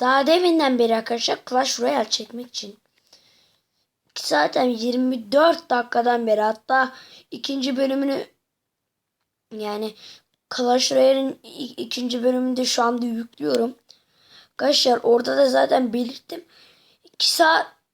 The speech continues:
yani iki saat dedim, yirmi dört dakikadan, yirmi dört dakika otuz saniyeden beri sizin için video çekiyorum, olmuyor. Neyse oyuna girelim biz. Rahatımıza bakalım. Oğlum.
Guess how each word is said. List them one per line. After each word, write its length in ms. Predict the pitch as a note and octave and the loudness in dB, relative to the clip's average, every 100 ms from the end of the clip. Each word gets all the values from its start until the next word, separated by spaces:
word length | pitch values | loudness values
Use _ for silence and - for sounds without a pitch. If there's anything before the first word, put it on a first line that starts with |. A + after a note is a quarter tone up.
| - | -18
yani 260 | D4 - - | -8 -8 -8
iki 180 | - - | -6 -4
saat 340 | - - - C#4 | 0 0 0 -2
dedim, 220 | D4 D#4 | 0 2
yirmi 360 | A#3+ C4 C#4+ | 2 0 2
dört 260 | C#4+ D#4 - | 2 2 0
dakikadan, 540 | C#4+ C#4 C4+ - - | -2 0 0 0 -2
yirmi 580 | B3 A#3+ A3+ B3 C4 C4 | -4 -4 -2 -2 -2 0
dört 240 | C4+ D4+ - | 0 0 0
dakika 300 | C4 B3+ - | -2 -2 -8
otuz 300 | C4 - - - | -6 -6 -6 -8
saniyeden 680 | - - D4+ B3+ B3 B3+ B3 | -10 -4 -2 0 0 0 -2
beri 140 | A#3 B4+ - - - - - - | -4 -8 -10 -20 -18 -16 -16 -12
sizin 400 | - - B3 E4+ | -8 -6 -4 -4
için 260 | D#4 - - - _ _ | -2 -2 -4 -12 _ _
video 180 | F4+ - | -6 -2
çekiyorum, 440 | F4 D4+ B3+ G4 F5 - - | 0 -2 -2 -2 -2 -2 0
olmuyor. 460 | F4 D4 B3 G3 - - _ - _ - _ _ _ _ A#4+ | 2 2 -4 -8 -10 -12 _ -20 _ -20 _ _ _ _ -4
Neyse 280 | D5+ - | -2 2
oyuna 220 | D4+ E4 D4+ | 2 2 -2
girelim 420 | B3+ A3+ G#3 G3+ | -2 -2 -4 -10
biz. 220 | G#3 - - _ _ _ - | -14 -16 -18 _ _ _ -6
Rahatımıza 640 | A#3+ A#3+ A#3+ A#3 A#3 A3 | -2 -2 -4 -8 -4 -4
bakalım. 460 | G#3+ G3+ G3+ G2+ G#2 - - - - _ - - - - - - - | -4 -6 -8 -10 -10 -12 -12 -16 -20 _ -18 -16 -18 -20 -16 -14 -6
Oğlum. 320 | E4+ A#3+ A3 | -2 -2 -4